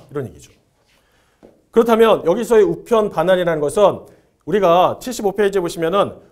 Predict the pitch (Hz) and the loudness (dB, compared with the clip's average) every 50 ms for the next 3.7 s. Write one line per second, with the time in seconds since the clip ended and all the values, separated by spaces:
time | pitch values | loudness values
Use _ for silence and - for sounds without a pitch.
0 | _ - 143 - - 226 220 220 208 - - 165 160 175 202 202 196 196 196 175 | _ -16 -8 -4 -2 -2 0 -2 -2 -4 -4 -6 -4 -2 -4 -4 -4 -6 -6 -6
1 | 180 180 190 202 196 196 - 151 160 185 185 180 185 185 175 180 170 226 220 - | -4 -4 -4 -4 -6 -6 -6 -4 -2 -2 -2 -4 -6 -8 -10 -8 -10 -10 -8 -6
2 | 233 226 208 202 180 180 170 160 - 170 - - 240 240 247 220 202 190 165 - | -4 -2 -2 -2 -2 -4 -6 -8 -10 -14 -16 -14 -8 -6 -6 -4 -4 -6 -8 -8
3 | - 151 139 127 120 123 139 147 135 131 135 120 90 - | -8 -8 -8 -8 -8 -6 -4 -4 -2 -2 -2 -4 -6 -10